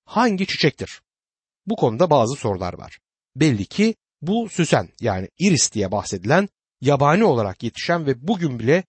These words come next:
oralarda olan süsenlerdir. Ben bu zambakların süsenler olduğu kanısını taşımaktayım.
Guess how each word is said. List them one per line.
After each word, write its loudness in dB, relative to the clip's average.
oralarda 2
olan 2
süsenlerdir. -4
Ben 2
bu 0
zambakların 0
süsenler 0
olduğu 0
kanısını -2
taşımaktayım. -6